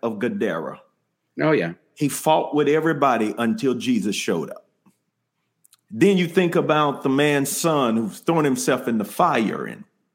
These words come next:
Speaker 2: Mm-hmm.
Speaker 1: and, and convulsing and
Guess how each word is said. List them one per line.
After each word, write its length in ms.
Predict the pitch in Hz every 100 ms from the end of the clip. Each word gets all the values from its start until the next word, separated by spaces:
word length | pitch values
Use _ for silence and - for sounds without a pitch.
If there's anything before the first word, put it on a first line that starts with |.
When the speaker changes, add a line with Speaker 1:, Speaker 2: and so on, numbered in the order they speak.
| -
Speaker 2:
Mm-hmm. 500 | 110 117 113 127 131
Speaker 1:
and, 320 | 120 107 95 - _ _
and 400 | 123 113 110 107
convulsing 760 | 120 127 107 170 165 - 135 110
and 180 | 98